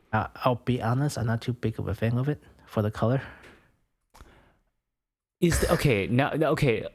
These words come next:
Speaker 2: as, as some of you guys know, I am a little colorblind. It takes up greater amount of green saturation for me to see it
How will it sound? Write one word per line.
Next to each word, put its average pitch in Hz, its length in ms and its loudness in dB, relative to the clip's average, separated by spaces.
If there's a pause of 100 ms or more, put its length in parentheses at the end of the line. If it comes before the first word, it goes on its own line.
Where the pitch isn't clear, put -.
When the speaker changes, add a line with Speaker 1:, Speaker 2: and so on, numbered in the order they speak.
(120)
Speaker 2:
as, 147 540 0 (180)
as 127 120 2
some 208 100 6
of 196 100 0
you 165 60 4
guys 101 180 4
know, 87 220 2
I 110 140 4
am 110 480 2
a 82 140 2
little 117 280 2
colorblind. 87 960 2
It 107 160 0
takes 131 320 0
up 98 180 2
greater 110 380 2
amount 104 220 2
of 87 100 0
green 95 340 2
saturation 87 640 0
for 87 160 -2
me 85 120 2
to 80 80 0
see 80 320 -2
it - 180 -4